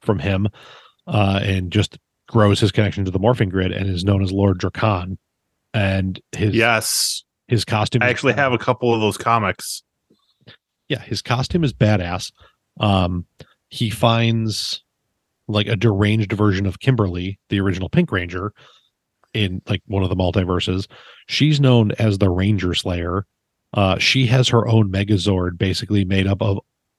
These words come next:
Speaker 1: um, defeated and scrapped Zords from different universes. I, it's a really cool thing.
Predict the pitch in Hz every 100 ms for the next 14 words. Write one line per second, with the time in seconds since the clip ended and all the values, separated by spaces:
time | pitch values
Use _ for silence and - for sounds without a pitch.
0 | _ _ - 104 95 90 90 - _ -
1 | 98 117 113 107 107 98 95 - - 101
2 | 98 - - - _ _ _ _ _ _
3 | _ _ _ _ _ _ - 110 104 107
4 | 104 98 101 - 101 92 92 92 - 101
5 | 107 92 101 90 87 82 90 90 107 110
6 | 117 117 - - - - - - 127 117
7 | 151 117 - 113 85 113 85